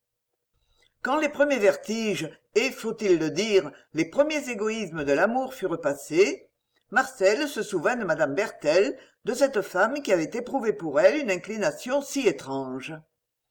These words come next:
Nature malheureuse parce qu'elle était inéquilibrée, et chez laquelle la puissance affective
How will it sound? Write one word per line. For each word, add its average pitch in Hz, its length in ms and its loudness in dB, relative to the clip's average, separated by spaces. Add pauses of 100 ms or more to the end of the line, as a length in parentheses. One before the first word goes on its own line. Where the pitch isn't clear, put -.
(340)
Nature 277 400 2
malheureuse 185 680 2 (180)
parce - 160 -4
qu'elle 190 160 4
était 277 320 0 (100)
inéquilibrée, 196 920 -2 (320)
et 185 100 8
chez 262 160 0
laquelle 247 480 0
la 151 100 4
puissance 277 500 -2
affective 185 680 -6